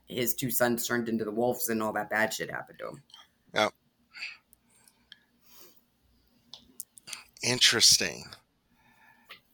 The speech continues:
Speaker 2: Yeah, I'll have to,
Speaker 1: <laughs>
Speaker 2: I, I, I do actually, I, I do wanna look up the video game, 'cause now I'm very, very interested in that. Um,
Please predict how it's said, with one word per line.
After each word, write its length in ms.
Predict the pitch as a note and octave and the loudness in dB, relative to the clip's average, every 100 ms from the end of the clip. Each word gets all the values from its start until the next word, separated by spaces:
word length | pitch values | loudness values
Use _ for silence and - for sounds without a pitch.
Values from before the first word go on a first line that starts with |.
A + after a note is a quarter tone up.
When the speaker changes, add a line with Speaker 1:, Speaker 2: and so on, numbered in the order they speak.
| - | -4
Speaker 2:
Yeah, 80 | - - - - | 0 2 0 -2
I'll 200 | B2+ B2 D#3 | 0 4 4
have 140 | - | 6
to, 300 | C#3+ A#2+ A2+ - - _ _ _ _ - | 8 8 8 4 -14 _ _ _ _ -8
Speaker 1:
<laughs> 20 | - - - | -8 -10 0
Speaker 2:
I, 240 | F#2 C3 C#3+ | 6 6 8
I, 240 | D3 D3 C#3+ | 10 10 10
I 60 | C#3 | 8
do 200 | C#3+ D3+ | 6 8
actually, 320 | C3 - A#2 | 8 8 8
I, 260 | G#2+ A2+ B2 - - G#2+ | 6 6 4 0 0 2
I 100 | A#2+ | 4
do 160 | A#2+ | 2
wanna 180 | A2+ G2 | 2 4
look 220 | G2 - | 2 2
up 120 | G#2+ | 0
the 80 | G#2 | 0
video 320 | F#2+ F#2+ F2 - | 0 0 -2 -2
game, 280 | - - | -2 -2
'cause 200 | - G2+ | -2 0
now 220 | G#2+ G2+ F#2+ | 4 4 2
I'm 120 | F#2 | 0
very, 460 | G#2+ G2 F#2+ G2 - - | 0 2 2 0 -4 2
very 260 | A2 G2 F#2 | 4 4 0
interested 460 | - - - B1 | 2 4 4 2
in 100 | B1 | -2
that. 280 | B2 A2+ - _ - - - - - - | 0 0 -2 _ -16 -12 -10 -10 -12 -6
Um, 560 | D#3 - - - - | -4 -4 -6 -10 -10